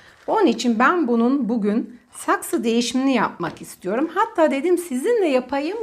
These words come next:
ki, e, çünkü hep yeni dikerken çektim ama böyle sonrasında nasıl, ne oluyor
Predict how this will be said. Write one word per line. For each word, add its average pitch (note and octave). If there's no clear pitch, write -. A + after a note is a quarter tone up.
ki, C#4
e, A3
çünkü F4
hep F#4
yeni D4
dikerken E4+
çektim E4+
ama C#4
böyle D#4+
sonrasında B3+
nasıl, A#3+
ne A3+
oluyor B3+